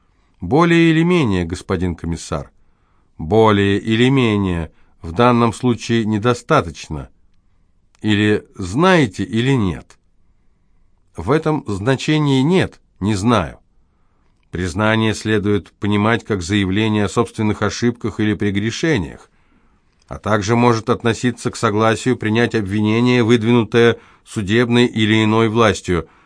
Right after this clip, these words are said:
И вы считаете, что эти определения как нельзя лучше подходят к данному случаю? Не вполне подходят, господин комиссар. Хорошо, продолжайте.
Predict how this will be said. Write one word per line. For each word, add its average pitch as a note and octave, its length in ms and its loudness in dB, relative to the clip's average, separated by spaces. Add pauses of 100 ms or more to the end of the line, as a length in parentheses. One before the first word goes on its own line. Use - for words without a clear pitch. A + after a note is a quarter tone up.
(180)
И F#2 100 -2
вы G2+ 120 0
считаете, A#2+ 500 0
что - 180 -6
эти A2+ 200 0
определения A2+ 640 0
как G2 160 -8
нельзя A2 320 0
лучше C#3 320 -2
подходят C3 460 -4
к F2+ 60 -12
данному F2+ 420 0
случаю? - 500 -10 (800)
Не B2 160 2
вполне E3+ 400 2
подходят, F#2 440 -4
господин F2 460 -6
комиссар. D#2+ 500 -8 (500)
Хорошо, B2+ 640 0 (500)
продолжайте. G#2+ 840 -2